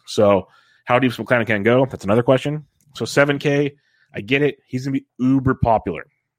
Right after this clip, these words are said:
That's where Kyle Gibson, that's where Eric Lauer, maybe even Alzolay, or not Lauer, Irvin, not Lauer, do not play Lauer, Irvin or Alzolay become interesting pivots off McClanahan. The other guy I like a ton tonight,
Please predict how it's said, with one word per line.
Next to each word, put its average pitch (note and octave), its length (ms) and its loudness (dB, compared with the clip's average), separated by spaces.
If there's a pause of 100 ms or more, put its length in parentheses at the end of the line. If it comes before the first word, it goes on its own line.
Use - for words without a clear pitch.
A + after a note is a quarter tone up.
(100)
That's G#2+ 200 -4
where B2 120 2
Kyle A#2 260 0
Gibson, G2+ 460 -6 (400)
that's - 140 -8
where G#2+ 120 -2
Eric G#2+ 180 -2
Lauer, G2 600 2
maybe G2+ 280 -2
even G#2+ 140 -2
Alzolay, F#2+ 560 -2 (560)
or G#2+ 40 -6
not G#2+ 120 0
Lauer, F#2+ 280 -2 (260)
Irvin, G#2 400 0 (120)
not G#2 180 -10
Lauer, F2+ 260 -2
do F2+ 100 -14
not F2+ 180 -8
play G#2+ 100 -2
Lauer, F2 280 -6 (340)
Irvin A#2 320 2
or G2+ 180 -2
Alzolay G2+ 580 -2 (800)
become B2+ 280 -2
interesting A2+ 360 -4
pivots F#2+ 280 -4
off F2 300 -4
McClanahan. E2+ 540 -12 (760)
The G2+ 100 -2
other C3+ 120 4
guy C3+ 200 4
I - 20 0
like B2+ 220 0
a G#2+ 80 -8
ton B2+ 360 -8
tonight, D#2+ 360 -16